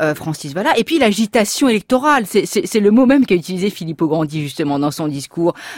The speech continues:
Euh, l'agi-, l'agitation continue, puisque hier, euh, les, et avant-hier, les chefs d'État et de gouvernement étaient réunis à, à Bruxelles pour un, un conseil, euh, européen, pour s'entendre. Alors sur une personnalité apte à prendre les rênes de la Commission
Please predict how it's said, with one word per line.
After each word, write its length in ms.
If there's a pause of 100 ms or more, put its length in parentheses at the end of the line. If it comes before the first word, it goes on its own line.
Euh, 160
l'agi-, 300
l'agitation 600
continue, 520
puisque 260
hier, 480
euh, 140
les, 280
et 100
avant-hier, 360
les 80
chefs 220
d'État 260
et 20
de 60
gouvernement 480
étaient 220
réunis 380
à, 200
à 80
Bruxelles 480
pour 160
un, 160
un 100
conseil, 440
euh, 120
européen, 440 (260)
pour 160
s'entendre. 460
Alors 160
sur 160
une 80
personnalité 680
apte 200
à 60
prendre 240
les 80
rênes 160
de 80
la 80
Commission 480